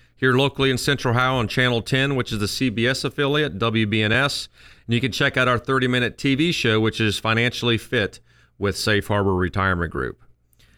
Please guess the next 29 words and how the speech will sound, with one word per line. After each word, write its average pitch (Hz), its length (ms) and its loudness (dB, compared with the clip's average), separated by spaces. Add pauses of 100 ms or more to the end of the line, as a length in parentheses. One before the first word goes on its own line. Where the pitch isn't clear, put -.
(140)
Now, 123 140 0
today 156 340 2
we've 208 160 0
been 175 100 2
talking 143 380 0
about 123 260 -2
protecting 135 500 0
your 117 120 0
financial 110 540 0
data. 90 420 0 (420)
This 147 200 -2
is 160 100 0
especially, 160 800 0 (200)
you 131 100 -2
know, 113 80 4
top 135 360 0
of 117 140 -2
mind 120 260 2
after 110 260 0
recent 120 500 0
data 123 280 2
breaches 101 480 -2
at 101 160 0
Capital 120 380 0
One, 113 240 2
Equifax, 107 840 -2
and 98 140 -2
other 95 220 0
companies. 85 600 -4